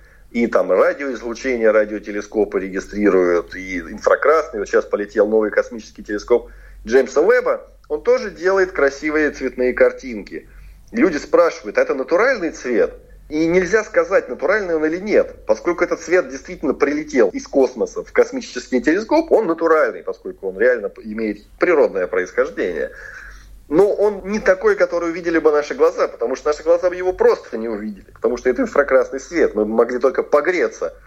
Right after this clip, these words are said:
у картины какого-нибудь туманности той же самой или области звездообразования, но никак не увидеть ее, потому что у нас глаза этого не видят.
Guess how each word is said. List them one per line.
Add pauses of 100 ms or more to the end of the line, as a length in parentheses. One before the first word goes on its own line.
(120)
у
картины
какого-нибудь (240)
туманности
той
же
самой
или
области
звездообразования,
но
никак
не
увидеть
ее,
потому
что
у
нас
глаза
этого
не
видят.